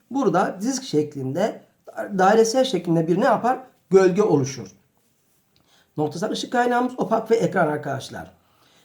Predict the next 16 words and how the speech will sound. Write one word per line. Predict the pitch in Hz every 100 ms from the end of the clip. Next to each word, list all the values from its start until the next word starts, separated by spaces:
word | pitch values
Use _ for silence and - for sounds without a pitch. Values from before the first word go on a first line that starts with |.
| _ -
Eğer | 240 302
şu | 302 330
kurala | 262 233 233
bakarsak | 214 196 170 151 127
biz, | 127 - _ _ _ -
eğer | 196 262 233
noktasal | 233 233 254 254
ışık | - 262 -
kaynağını | 214 196 185 170 185 - - - -
ok | 285 - 220
yönünde | 175 156 143 135 - - 175
bir | 262 220
yönde | 190 185
uzaklaştırırsak, | 220 180 180 180 151 151 135 123 - - _ _ _ _ _ _ _ _ _ _ _ _ _ 175
e, | 156 147 135 - _ _ _ _ _ -
ışık | 226 - 170 202 - -